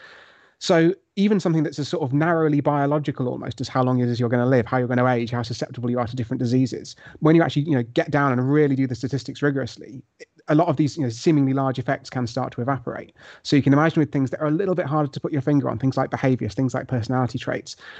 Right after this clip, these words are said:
I think, you know, if you do the study really, really carefully and properly and correct for all the hugely complicated statistical biases you have when fishing around in six billion letters of D N A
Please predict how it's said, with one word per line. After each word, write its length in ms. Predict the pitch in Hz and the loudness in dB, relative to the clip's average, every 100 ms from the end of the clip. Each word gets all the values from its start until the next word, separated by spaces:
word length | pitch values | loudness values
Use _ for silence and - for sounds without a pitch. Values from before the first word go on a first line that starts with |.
| - | -2
I 80 | 131 | 4
think, 300 | 160 180 - | 4 2 0
you 80 | |
know, 100 | 139 - | 0 0
if 120 | 143 | -2
you 60 | 147 | 2
do 80 | 147 | 2
the 60 | |
study 240 | 127 139 127 | 0 -2 0
really, 320 | 139 147 139 | 2 4 2
really 200 | 143 135 | 0 -2
carefully 380 | 127 139 147 143 | -2 -2 0 0
and 100 | 127 | 0
properly 320 | 135 - 156 | -2 0 -2
and 120 | 135 | 0
correct 360 | - 139 143 - | 0 -2 -2 -8
for 80 | |
all 360 | 160 165 160 156 | 0 4 6 6
the 220 | 143 131 - - | 4 2 -2 -18
hugely 460 | - 180 160 151 | -2 0 2 0
complicated 440 | 160 156 139 151 139 | 0 0 0 -4 -4
statistical 420 | 139 139 - 131 | -6 -8 -6 -2
biases 400 | 139 139 123 117 | 0 0 0 -4
you 80 | 104 | -6
have 200 | 117 127 | -6 -6
when 120 | 135 | -4
fishing 340 | - - 143 | -2 2 2
around 260 | 139 139 127 | 2 2 0
in 120 | 117 | -4
six 340 | - - - | -4 -6 -4
billion 480 | 147 123 160 143 131 | -4 0 2 2 0
letters 300 | 135 - 131 | -4 -6 -6
of 120 | 127 | -4
D 140 | 117 131 | -4 -4
N 100 | 127 | -2
A 300 | 127 113 | -4 -6